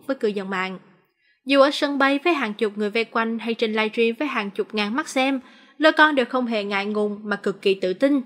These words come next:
Thậm chí khi được mọi người vây quanh ở sân bay, cậu bé còn cảm thán, "Nhiều người ở Việt Nam quá",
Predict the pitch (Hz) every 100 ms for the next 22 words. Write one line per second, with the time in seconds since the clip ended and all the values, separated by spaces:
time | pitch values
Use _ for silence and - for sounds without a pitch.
0 | - - _ _ - 240 220 269 294 381
1 | 320 226 226 208 214 214 214 226 247 226
2 | 254 - 233 240 262 254 - - - -
3 | 233 254 330 262 202 196 226 240 285 453
4 | - _ _ _ 269 269 254 262 320 233
5 | 226 240 240 226 277